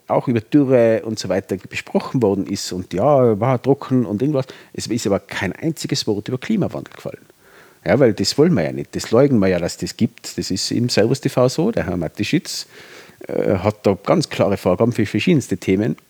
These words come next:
und die werden genauso kommuniziert. Und genauso bei Corona war das so. Und das hat sehr, sehr viele Leute weg vom O R F gebracht. Und da ist die O F A B einfach mitschuld an dem ganzen Spiel. Ja, und die wollten das noch viel mehr machen. Die wollten einerseits den O R F steuern,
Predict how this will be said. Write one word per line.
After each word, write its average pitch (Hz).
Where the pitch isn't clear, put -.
und 131
die 104
werden 110
genauso 135
kommuniziert. 151
Und 98
genauso 107
bei 107
Corona 98
war 76
das -
so. 165
Und 113
das -
hat 120
sehr, 170
sehr 156
viele 147
Leute 113
weg -
vom 175
O -
R 131
F -
gebracht. -
Und 110
da 101
ist -
die 120
O 104
F 110
A -
B -
einfach 135
mitschuld -
an 78
dem 76
ganzen -
Spiel. -
Ja, 117
und 127
die 117
wollten 131
das 135
noch 123
viel 127
mehr 113
machen. 82
Die 85
wollten 98
einerseits 101
den -
O 85
R 82
F -
steuern, 151